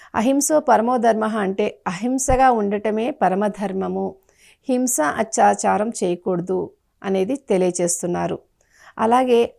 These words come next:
ఆ దేవుని ఆజ్ఞలో ప్రవేశించు, అక్కడ జీసస్ చెప్పిన మాటలు అనమాట. దేవుని ఆజ్ఞలో,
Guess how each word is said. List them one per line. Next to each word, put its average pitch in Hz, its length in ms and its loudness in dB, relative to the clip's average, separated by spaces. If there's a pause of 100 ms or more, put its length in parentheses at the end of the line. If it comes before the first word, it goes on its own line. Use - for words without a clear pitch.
ఆ 220 120 -2
దేవుని 208 560 2
ఆజ్ఞలో 202 460 0
ప్రవేశించు, 196 760 -2 (320)
అక్కడ 175 440 -2 (180)
జీసస్ 233 480 -4
చెప్పిన 180 200 -2
మాటలు 170 320 -4
అనమాట. 165 480 -2 (580)
దేవుని 240 600 4 (180)
ఆజ్ఞలో, 202 480 2